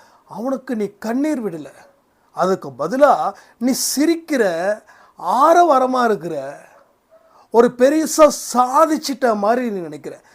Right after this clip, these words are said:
கடவுள் பார்க்குறா, "ஏண்டா இத்தனை நாள் இந்த மனுஷனுடைய மனசுலயா நான் இருந்தேன்? இவன் இவ்வளவு அடுக்கு பிடிச்சவனா, இவன் இவ்வளவு நாத்தம் அடிச்சவனா?"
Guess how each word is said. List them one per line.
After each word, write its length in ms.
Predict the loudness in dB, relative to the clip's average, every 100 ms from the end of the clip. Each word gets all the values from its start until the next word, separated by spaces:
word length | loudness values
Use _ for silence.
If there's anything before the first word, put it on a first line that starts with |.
| _
கடவுள் 320 | -4 0 -2
பார்க்குறா, 420 | -4 -10 -10 -18 -14
"ஏண்டா 300 | -10 -8 -8
இத்தனை 540 | -10 -16 -8 -6 -6
நாள் 280 | -6 -10 -10
இந்த 440 | -12 -12 -8 -8
மனுஷனுடைய 520 | -8 -8 -10 -10 -10 -12 _ _ -14 -6
மனசுலயா 840 | -2 0 0 -4 -6 -6 -2 -2
நான் 340 | -2 -6 -6 -6
இருந்தேன்? 420 | -8 -10 -12 -16 -18 _ _
இவன் 260 | -10 -10
இவ்வளவு 520 | -12 -12 -2 0 2 2
அடுக்கு 280 | 0 -4
பிடிச்சவனா, 580 | -8 -8 -6 -6 -6 -8 -10
இவன் 240 | -6 -6
இவ்வளவு 500 | -8 -10 0 2 2
நாத்தம் 400 | -2 -2 0 -2
அடிச்சவனா?" 420 | -2 -6 -8 -10